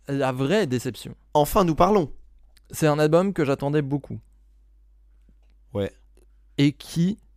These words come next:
Speaker 1: avait beaucoup d'importance pour moi parce que c'est la suite d'un album que j'avais beaucoup aimé.
Speaker 2: Réfé de Nino.
Speaker 1: Est-ce que t'as déjà écouté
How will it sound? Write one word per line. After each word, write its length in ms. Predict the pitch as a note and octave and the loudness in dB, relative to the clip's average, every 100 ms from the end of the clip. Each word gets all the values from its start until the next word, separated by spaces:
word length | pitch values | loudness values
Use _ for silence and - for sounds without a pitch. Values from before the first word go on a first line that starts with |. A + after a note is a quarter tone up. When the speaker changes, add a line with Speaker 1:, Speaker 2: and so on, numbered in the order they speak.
| _ _ _ _ _ _ _ | _ _ _ _ _ _ _
Speaker 1:
avait 340 | A#2+ B2 C#3+ D3 | -4 0 2 0
beaucoup 640 | C3 B2 B2+ B2 D#3+ G3 | -4 -10 -10 -4 -2 0
d'importance 440 | D#3 C#3+ C3+ D#3+ - | -2 -2 -4 -6 -6
pour 140 | B2+ | -4
moi 220 | B2 B2+ | -2 -2
parce 180 | - B2+ | -4 -8
que 100 | - | -8
c'est 140 | C#3+ A#2 | -8 -4
la 120 | A#2 | -4
suite 440 | - F3 - - D#3 | -4 -8 -8 -10 -4
d'un 240 | B2+ B2 | -2 0
album 360 | C3 C3 C#3+ B2+ | 2 2 2 0
que 120 | A2+ | -6
j'avais 240 | A2+ C#3 | -6 -6
beaucoup 320 | A2+ F3 - | 0 0 4
aimé. 240 | B2+ G#2 - _ _ _ _ _ _ _ - - - - - | 2 2 -2 _ _ _ _ _ _ _ -6 -6 -8 -18 -14
Speaker 2:
Réfé 380 | - A#2+ - C3 | -6 -6 -2 -4
de 100 | A2 | -4
Nino. 320 | A#2 A#2 A2 - - _ _ _ _ _ _ - _ _ | -6 -6 -8 -12 -20 _ _ _ _ _ _ -20 _ _
Speaker 1:
Est-ce 140 | D3 - | 0 2
que 60 | |
t'as 160 | A3 B2 | 4 4
déjà 260 | C#3+ D#3 | 4 2
écouté 480 | A#2+ - A#2+ C3+ F3+ | 2 -2 -4 -2 -2